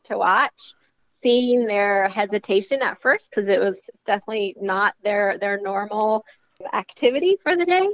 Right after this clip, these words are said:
So seeing their hesitation and not quite understanding, and then realizing that it's for them and watching them get so excited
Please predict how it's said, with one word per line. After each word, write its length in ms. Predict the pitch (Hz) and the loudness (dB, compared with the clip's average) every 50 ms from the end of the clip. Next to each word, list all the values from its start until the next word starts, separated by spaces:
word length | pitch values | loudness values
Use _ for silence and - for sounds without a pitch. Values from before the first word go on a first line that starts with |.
| 415 - | -6 -6
So 100 | - 202 | -6 -6
seeing 380 | 202 - - 226 226 226 233 226 | -6 -4 -2 0 0 0 2 0
their 100 | 214 214 | 0 0
hesitation 640 | 214 202 202 208 202 - 240 226 262 - 262 254 240 | 0 0 -2 -2 -2 -2 -2 -2 0 0 -2 -2 -2
and 100 | 220 208 | -2 -2
not 200 | 196 190 - - _ | -2 -4 -4 -2 _
quite 160 | - 254 247 | -2 0 0
understanding, 720 | 254 254 254 247 247 - - 226 214 214 220 226 226 214 214 | 0 0 0 -2 -2 -2 -2 0 2 2 2 0 -2 -4 -2
and 160 | - 185 190 | -2 -2 0
then 120 | 190 185 185 | 0 -2 -2
realizing 760 | 180 180 185 196 208 208 202 202 196 196 196 190 196 190 185 | -2 -2 0 2 2 2 2 2 0 -2 -4 -6 -8 -4 -2
that 220 | 185 185 185 - - _ _ _ | -2 -2 -2 -4 -6 _ _ _
it's 240 | 180 185 - - - _ _ - | -2 -2 -2 -4 -10 _ _ -2
for 340 | 220 214 220 226 233 233 | 0 2 2 2 2 0
them 460 | 214 208 196 196 208 240 277 311 320 277 | 0 0 0 2 2 2 0 0 -2 -4
and 120 | 202 202 | -6 -2
watching 380 | 190 190 190 190 190 - 220 202 | 0 2 2 0 0 -6 -10 -8
them 160 | 202 190 190 | -8 -6 -6
get 180 | - - - | -6 -6 -8
so 220 | - _ - 226 247 | -4 _ 0 2 2
excited 680 | 262 262 - _ - 214 202 196 202 202 202 208 202 | 0 -2 -4 _ -4 -2 -2 -2 -2 -2 -2 -2 -4